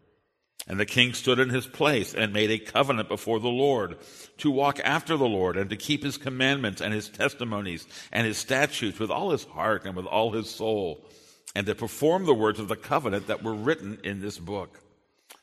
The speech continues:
Then he made all who were present in Jerusalem and in Benjamin to join in it. And the inhabitants of Jerusalem did according to the covenant of God, the God of their fathers.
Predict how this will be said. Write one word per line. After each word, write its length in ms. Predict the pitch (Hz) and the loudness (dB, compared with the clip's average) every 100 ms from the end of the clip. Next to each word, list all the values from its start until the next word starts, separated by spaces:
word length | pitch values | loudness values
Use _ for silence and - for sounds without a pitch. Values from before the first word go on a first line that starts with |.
| _ | _
Then 140 | 107 | 0
he 180 | 104 123 | 2 -2
made 520 | 123 131 151 104 117 | -2 0 2 2 2
all 400 | - 104 117 120 | 2 4 4 2
who 160 | 117 127 | 0 -4
were 160 | 110 110 | -4 -4
present 500 | - 135 123 117 - | 0 0 0 -4 -8
in 120 | 110 | -6
Jerusalem 680 | 104 101 143 147 95 92 - | -4 0 -2 -2 -6 -6 -4
and 140 | 101 | -2
in 300 | 104 117 - - - - | -2 -4 -10 -20 -20 -2
Benjamin 680 | 113 156 117 90 82 107 110 - _ _ _ | 0 0 -4 -6 -6 -8 -12 -20 _ _ _
to 120 | 113 | -14
join 380 | 92 110 117 110 | -4 0 0 2
in 160 | 151 | 0
it. 300 | 104 - - - _ _ _ _ _ - - | 0 -4 -16 -20 _ _ _ _ _ -12 -4
And 100 | 107 | 0
the 80 | |
inhabitants 580 | 104 95 120 127 127 131 | 2 8 8 6 0 -2
of 140 | 135 120 | -2 -2
Jerusalem 640 | 139 180 - 101 90 98 | 2 2 2 -4 -4 -6
did 300 | 208 160 90 | 2 2 2
according 440 | 87 - 104 110 113 | -4 -4 -4 -4 -6
to 100 | 117 | -6
the 100 | 120 | -4
covenant 480 | 101 98 104 104 | -4 -6 -6 -8
of 160 | 101 104 | -8 -6
God, 320 | 76 71 78 | -4 -4 -4
the 80 | 90 | -8
God 300 | 73 71 76 | -8 -6 -6
of 100 | 80 | -6
their 140 | 92 | -8
fathers. 680 | - 98 101 87 71 - | -6 -2 -2 -2 -10 -14